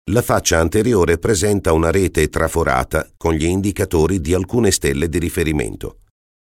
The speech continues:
Progettato per essere usato in un'area compresa fra la Persia e il Mar Nero, lo strumento fu usato anche nel bacino del Mediterraneo.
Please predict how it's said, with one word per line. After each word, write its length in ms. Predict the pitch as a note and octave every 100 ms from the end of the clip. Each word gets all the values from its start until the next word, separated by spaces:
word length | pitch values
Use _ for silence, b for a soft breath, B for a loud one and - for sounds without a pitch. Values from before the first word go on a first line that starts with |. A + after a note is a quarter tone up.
| _ -
Progettato 840 | F2 E2+ F2+ - E2+ D#2 E2+ F2
per 160 | C#2+
essere 320 | C#2 D2+ D#2 C2+
usato 440 | C2 D#2 D2 C#2+
in 100 | C2
un'area 520 | B1 D#2 D#2 B1+ B1+
compresa 760 | - A#1+ B1 F2 D2+ C#2 A#1+ A1+
fra 220 | B1 A#1+
la 120 | A1
Persia 500 | - F2+ C#2+ - B1
e 80 | G#1+
il 100 | A1+
Mar 220 | E2 G2
Nero, 340 | A2+ F#2 C#2 C#2 - _ _ _ -
lo 80 | A#2+
strumento 640 | - D3 C#3+ F#2 D#2+ G2+ F2
fu 160 | A2
usato 460 | B2 E2+ C#2+ D2+ D2
anche 240 | D2 D#2
nel 180 | C#2+ C#2
bacino 400 | C#2+ - D#2+ D2+
del 160 | C#2 C2+
Mediterraneo. 840 | C2+ C#2+ D#2 C#2+ C2 A1+ B1